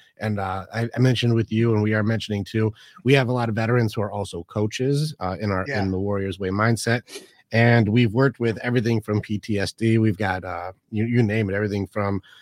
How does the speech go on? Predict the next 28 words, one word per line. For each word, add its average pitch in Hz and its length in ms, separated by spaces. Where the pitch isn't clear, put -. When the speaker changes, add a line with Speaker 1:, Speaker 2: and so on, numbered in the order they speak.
Speaker 1:
Marines 123 920
to, 98 600
uh, 90 460
you 110 100
know, 98 120
Seabees 120 720
to 104 400
seals 127 640
to, 98 600
uh, 95 260
we 98 80
got 95 200
Army, 135 520
we've 95 240
got 85 300
Navy, 123 280
we've 135 160
got 120 140
all, 123 320
like, 107 280
uh, 127 160
any 139 240
type, 123 180
we've 117 160
got 113 140
first 120 240
responders, 131 640
we've, 107 180